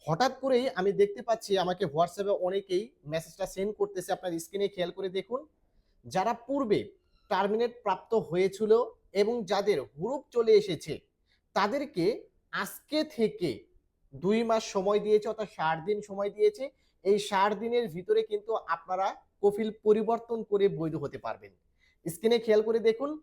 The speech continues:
অনেকেই আমাকে মেসেজ করতেছে যে, "ভাই, এই মেসেজটাতে কি বলা হচ্ছে? আমাদেরকে টার্মিনেশন করেছিল, আমাদের হুরুপ এসেছিল, এখন নাকি আমাদেরকে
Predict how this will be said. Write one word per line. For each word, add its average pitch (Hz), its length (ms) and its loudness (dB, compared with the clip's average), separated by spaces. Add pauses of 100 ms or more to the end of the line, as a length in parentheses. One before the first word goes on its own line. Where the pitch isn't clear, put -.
(420)
অনেকেই 247 380 4
আমাকে 247 260 2
মেসেজ 220 300 0
করতেছে 214 380 -2
যে, 190 100 -2
"ভাই, 180 200 0
এই 202 80 6
মেসেজটাতে 196 480 -8
কি 208 180 -12
বলা 196 180 0
হচ্ছে? 185 340 -6 (380)
আমাদেরকে 190 420 0
টার্মিনেশন 196 560 -2
করেছিল, 190 440 -6
আমাদের 185 300 0
হুরুপ 185 300 -4
এসেছিল, 185 380 -12 (480)
এখন 190 340 2
নাকি 247 220 0
আমাদেরকে 196 440 -2